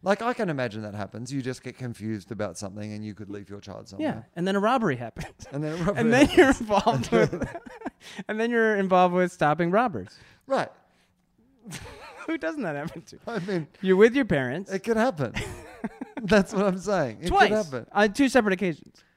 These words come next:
Speaker 1: Oh, and the sixth
Speaker 2: Maybe even the three. Was there a third Home Alone? I feel like there was, like,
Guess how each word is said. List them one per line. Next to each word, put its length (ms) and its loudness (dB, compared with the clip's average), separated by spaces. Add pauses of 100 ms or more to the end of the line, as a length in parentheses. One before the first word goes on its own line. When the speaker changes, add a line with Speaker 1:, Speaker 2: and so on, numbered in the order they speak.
(140)
Speaker 1:
Oh, 260 6
and 180 0
the 60 -4
sixth 100 -2
Speaker 2:
Maybe 240 6
even 140 6
the 60 2
three. 200 2
Was 160 0
there 100 0
a 60 0
third 240 0
Home 160 -2
Alone? 300 -8 (960)
I 40 -20
feel 160 -2
like 120 -2
there 100 0
was, 180 -2
like, 180 -6